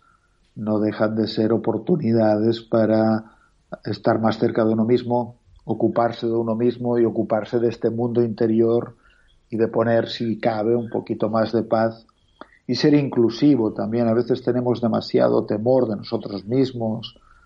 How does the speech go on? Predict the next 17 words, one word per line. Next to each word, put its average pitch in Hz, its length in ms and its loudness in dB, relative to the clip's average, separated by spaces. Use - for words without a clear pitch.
es, 110 560 -6
a 113 60 -2
veces 113 360 0
tememos 117 540 0
brillar, 131 540 4
a 127 60 2
veces 113 340 -2
tenemos, 120 680 -2
tememos 120 420 0
ser 123 140 2
invisibles, 131 800 4
a 123 80 -6
veces 117 440 0
tenemos, 120 760 0
tememos 127 480 0
ser 117 160 2
amados, 131 760 -2